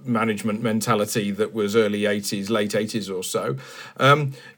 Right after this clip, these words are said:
we don't need, you know, lots of meetings every five minutes. "Are you okay? Do you want a warm drink?"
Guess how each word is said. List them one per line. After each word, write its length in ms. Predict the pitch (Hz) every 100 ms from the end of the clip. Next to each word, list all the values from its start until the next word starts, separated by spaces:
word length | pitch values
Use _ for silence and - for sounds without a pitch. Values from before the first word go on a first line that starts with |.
| -
we 120 | 311
don't 320 | 214 151 135
need, 260 | 127 113 110
you 60 | 170
know, 320 | 110 151 -
lots 380 | 127 135 135 127
of 80 | 110
meetings 400 | 135 131 120 123
every 180 | 110
five 340 | 110 127 117 110
minutes. 360 | 107 110 -
"Are 20 | 117
you 240 | 127 135
okay? 400 | 123 120 127 120
Do 80 | 107
you 80 | 113
want 220 | 113 104
a 60 |
warm 300 | 110 113 107
drink?" 480 | 101 131 - 135 -